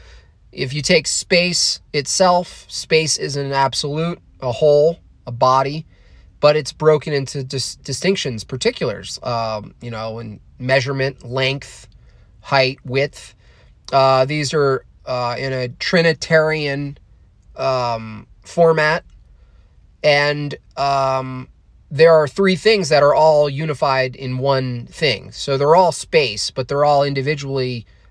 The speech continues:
uh, their own thing, but also space. Um, time itself, time, the same thing. It's, uh, past, present, future.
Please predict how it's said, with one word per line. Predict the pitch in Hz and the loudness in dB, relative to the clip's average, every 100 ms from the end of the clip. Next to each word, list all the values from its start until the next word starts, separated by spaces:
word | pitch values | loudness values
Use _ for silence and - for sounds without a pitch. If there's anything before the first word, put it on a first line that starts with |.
| _ | _
uh, | 131 123 120 113 110 - _ _ _ _ _ | -8 -6 -4 -6 -8 -12 _ _ _ _ _
their | 135 139 143 | -4 0 6
own | 196 220 202 | 6 4 -2
thing, | 147 - 123 120 139 - _ _ _ _ _ _ _ | -8 -6 -6 -6 -12 -16 _ _ _ _ _ _ _
but | 131 160 | 2 6
also | 160 190 226 139 | 6 4 2 -2
space. | 110 - - - - - - _ - - - | -6 -8 -10 -10 -16 -18 -20 _ -20 -20 -2
Um, | 135 139 127 120 120 - _ _ _ _ _ _ _ _ _ - | 2 4 2 -4 -12 -18 _ _ _ _ _ _ _ _ _ -2
time | 175 180 190 | 4 4 4
itself, | 180 - 202 147 98 - - | 0 2 2 2 -2 -12 -14
time, | - 156 156 160 165 - - | 0 2 2 0 -4 -12 -18
the | 147 | -8
same | - 160 156 | 0 0 0
thing. | - 196 131 | 0 0 0
It's, | 120 117 - | -2 -6 -4
uh, | 151 131 120 | 0 0 -2
past, | 113 - 151 147 - - - | -6 0 2 2 -2 -12 -18
present, | - 151 135 139 | 0 0 0 -6
future. | - 170 - 202 | -6 -6 -2 -2